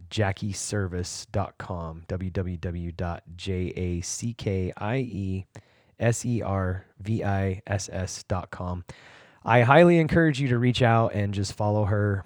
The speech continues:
because, um, she will just obviously bring some huge value and just love and energy into your world. So, uh, hope you enjoyed that episode.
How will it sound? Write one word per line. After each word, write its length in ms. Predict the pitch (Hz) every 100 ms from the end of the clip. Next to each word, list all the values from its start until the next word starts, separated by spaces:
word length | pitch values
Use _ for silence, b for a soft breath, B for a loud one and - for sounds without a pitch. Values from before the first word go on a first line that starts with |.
| -
because, 600 | 95 104 98 92 - - _ _ - -
um, 300 | 92 85 87
she 160 | 87 -
will 140 | 101
just 260 | 90 95 - -
obviously 380 | 98 95 92 98
bring 240 | 85 92 90
some 240 | 98 87 _ b b b
huge 360 | _ 156 147 107
value 440 | 120 120 113 113
and 160 | 104 92
just 220 | 92 -
love 280 | 107 104 101
and 120 | 95
energy 360 | 95 92 82 87
into 240 | 85 -
your 140 | 85 85
world. 380 | 85 82 82
So, 240 | - 90 85 - B B B B B -
uh, 180 | 92 92
hope 220 | 156 151
you 60 |
enjoyed 260 | 185 156 170
that 140 | 156
episode. 400 | 156 156 - 104